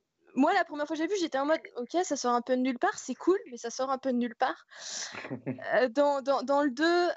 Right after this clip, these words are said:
Speaker 1: euh, Neo qui, du coup, choisit de pas rebooter pour sauver Trinity, euh, donc il choisit clairement, euh, une personne par rapport au destin de, de, bah, peut-être du, du monde entier.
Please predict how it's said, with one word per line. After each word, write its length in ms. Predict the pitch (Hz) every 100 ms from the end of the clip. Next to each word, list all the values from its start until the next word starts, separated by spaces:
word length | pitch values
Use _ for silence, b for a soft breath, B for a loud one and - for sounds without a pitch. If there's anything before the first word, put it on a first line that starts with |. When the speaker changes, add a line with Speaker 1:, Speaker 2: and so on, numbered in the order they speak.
| 247
Speaker 1:
euh, 1040 | 247 247 247 247 247 240 240 240 240 247
Neo 300 | 262 302 330
qui, 120 | 330 -
du 120 | 254 254
coup, 200 | 330 320
choisit 380 | - 302 285
de 60 | 262
pas 180 | 233 269
rebooter 420 | 269 254 - 320
pour 160 | - 254
sauver 220 | 262 262
Trinity, 720 | - 277 269 262 - 277 285
euh, 280 | 220 214 220
donc 240 | 220 240 -
il 60 |
choisit 340 | - 269 262 254
clairement, 460 | 269 254 277 285
euh, 480 | 240 226 226 226 226 - -
une 180 | 269 277
personne 460 | 277 254 294 294
par 140 | 277 233
rapport 260 | 233 254
au 60 | 247
destin 360 | 220 240 - 277
de, 160 | 233 226
de, 380 | 220 220 226 208
bah, 140 | 202
peut-être 220 | 202 240
du, 180 | 214 226
du 140 | 214 226
monde 180 | 233
entier. 320 | 220 208 285